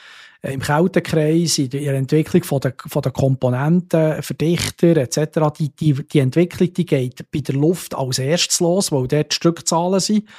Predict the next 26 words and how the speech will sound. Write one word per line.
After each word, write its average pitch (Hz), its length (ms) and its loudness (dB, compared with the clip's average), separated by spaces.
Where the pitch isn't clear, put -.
Aber - 220 -2
dann 160 280 4
kommt 139 360 0
sie 156 180 0
irgendwann 160 440 0
bei 151 100 -2
der 131 100 -4
Sonde 156 380 -2
auch 170 480 4
an 160 120 -4
und 135 160 -6
die - 40 -6
Sonde 170 320 0
zieht - 300 -6
dann 143 140 -8
davon, 170 420 -6
oder? 156 240 -4
Wo 151 120 2
einfach 160 200 0
der - 120 0
Multiplikator 151 1160 0
der 175 60 2
grösser 175 480 4
ist. 160 300 2
Sie 160 120 2
hat - 280 -4